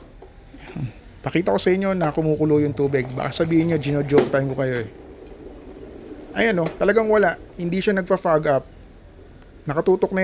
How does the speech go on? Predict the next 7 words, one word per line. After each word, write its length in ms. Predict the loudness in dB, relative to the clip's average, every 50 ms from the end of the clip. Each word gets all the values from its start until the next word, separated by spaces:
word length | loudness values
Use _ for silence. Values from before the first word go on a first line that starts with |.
| 0 0
yan 60 | 0
eh. 160 | 0 -2 -4 -6 -10 -16 -20 -16 -8 -2
Wala 160 | 2 2 2
talagang 320 | 2 2 2 2 2 2 0
fogging. 560 | 0 0 0 0 -2 -4 -6 -6 -8 -8 -10 -12 -16 -20 -20 -20 -20 -20 -20 -20 -20 -20 -20 -20 -20 -20 -20 -20 -20 -20 -20 -20 -20 -20 -20 -20 -20 -20 -20 -20 -20 -20 -20 -20 -20 -20 -20 -20 -4
Ulitin 320 | 0 2 2 4 4 2 2
natin. 400 | 0 0 0 0 -2 -2 -4